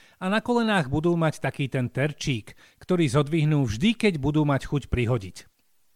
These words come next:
Autá Jaguar, Land Rover alebo Aston Martin. Napríklad kaskadérska replika Astonu D B päť, potom už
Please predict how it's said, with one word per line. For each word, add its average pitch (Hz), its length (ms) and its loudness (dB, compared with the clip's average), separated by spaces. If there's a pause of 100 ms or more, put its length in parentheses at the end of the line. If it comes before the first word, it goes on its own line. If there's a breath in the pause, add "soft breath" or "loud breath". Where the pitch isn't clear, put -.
(120)
Autá 202 340 0
Jaguar, 185 640 0 (140)
Land 143 240 0
Rover 135 400 0
alebo 127 340 -2
Aston 123 320 -4
Martin. 127 540 -2 (400 loud breath)
Napríklad 190 560 2
kaskadérska 214 640 -2
replika 185 640 -2
Astonu 185 480 0
D 131 160 2
B 110 160 -2
päť, 131 400 -6 (400 loud breath)
potom 214 320 0
už - 320 -2